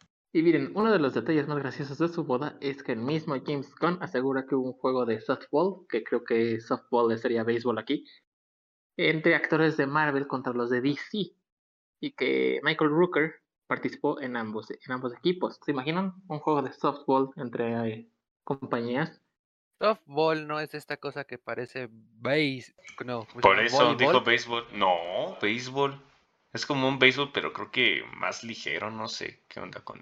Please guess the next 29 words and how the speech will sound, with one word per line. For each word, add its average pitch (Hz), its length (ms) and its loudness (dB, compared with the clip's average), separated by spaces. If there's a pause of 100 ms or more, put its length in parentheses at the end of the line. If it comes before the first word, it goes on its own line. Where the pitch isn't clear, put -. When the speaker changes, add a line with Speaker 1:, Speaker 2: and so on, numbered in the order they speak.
(120)
Speaker 3:
el - 100 -20
softball. - 420 -18
Es 127 120 -8
la, - 80 -6
es 185 120 2
la 202 100 10
misma 196 240 -2
mamada, 135 540 -4 (160)
es 131 80 -4
la, 143 200 -8
es 139 120 -8
la 156 60 -4
misma 147 240 -6
cosa. 127 260 -12 (280)
Speaker 2:
Según 277 240 -4
yo 370 80 -4
era - 20 -2
Speaker 3:
Pintada, 127 360 8
Speaker 2:
diferente 104 240 0
el - 40 -6
Speaker 3:
eh, 143 80 -6
pintada 127 280 2
Speaker 2:
voleibol. 104 200 -4
Speaker 3:
diferente. 98 500 -14 (840)
No, 131 200 4
sí, 143 200 -2
sí, 139 320 -4
y, 107 260 -10
y, 113 160 -12